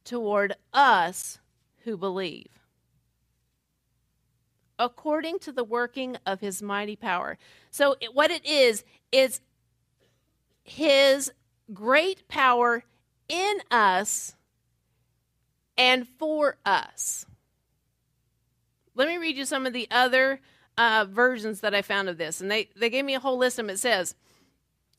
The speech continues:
and it's gonna say the same thing, but I want you to listen to the way that they describe his power. And pray that you will understand the incredible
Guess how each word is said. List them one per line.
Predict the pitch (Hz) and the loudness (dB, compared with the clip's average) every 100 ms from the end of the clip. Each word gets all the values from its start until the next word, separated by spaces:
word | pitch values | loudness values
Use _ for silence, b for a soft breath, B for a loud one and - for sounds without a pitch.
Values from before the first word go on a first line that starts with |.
| - | -2
and | 247 | 0
it's | 269 | 0
gonna | 320 349 | 0 -2
say | - 302 | 0 -2
the | 262 | -2
same | 302 277 | -2 0
thing, | 320 269 | 0 0
but | 269 | 0
I | |
want | 262 330 - | 0 -2 -4
you | 466 | -4
to | |
listen | 320 311 302 | -2 -2 -4
to | 262 | -6
the | 233 | -6
way | 220 240 | 0 -2
that | 226 208 156 | 0 -4 -2
they | 220 214 | 0 0
describe | 196 196 - - - 254 240 208 190 185 196 _ _ - | 0 -8 -10 -12 -2 4 6 8 6 4 -2 _ _ -8
his | 208 190 | -6 -6
power. | - 220 165 147 - - _ _ _ _ _ _ _ _ _ _ - | -8 -4 -4 -6 -14 -20 _ _ _ _ _ _ _ _ _ _ 0
And | 262 277 | 2 0
pray | - 330 311 240 | 0 4 4 4
that | 214 - | 0 -2
you | 311 | -4
will | 311 269 | -2 -2
understand | 294 294 269 269 240 220 | -2 -2 -4 0 0 -2
the | 220 214 | -4 -4
incredible | 214 - 302 302 311 330 | -6 -4 0 0 0 -4